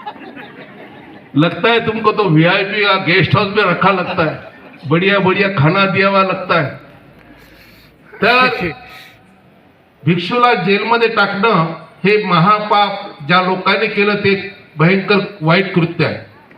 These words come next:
त्या ठिकाणी खूप द्वेष आहे बुद्धगयेमध्ये. भगवान बुद्धाच्या नावावर पोटं भरतात, भगवान बुद्धाच्या नावावर ट्रॅव्हल चालवतात, हॉटेल चालवतात,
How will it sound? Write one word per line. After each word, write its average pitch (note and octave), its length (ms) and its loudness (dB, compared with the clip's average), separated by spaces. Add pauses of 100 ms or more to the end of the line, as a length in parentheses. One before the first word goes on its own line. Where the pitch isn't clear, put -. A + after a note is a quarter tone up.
(1500)
त्या F#3 100 2
ठिकाणी A3+ 800 -2
खूप A#3+ 300 -2
द्वेष B3+ 380 2
आहे - 520 -6
बुद्धगयेमध्ये. F#3+ 1040 0 (1000)
भगवान A#3 580 2
बुद्धाच्या A3+ 580 2 (100)
नावावर A3+ 720 2 (1000)
पोटं A3+ 360 4
भरतात, A#3+ 420 0 (1000)
भगवान G#3 440 2
बुद्धाच्या A3+ 480 2
नावावर A3 640 2 (260)
ट्रॅव्हल A3 460 0
चालवतात, G#3+ 440 0
हॉटेल F#3 480 4
चालवतात, G#3+ 480 2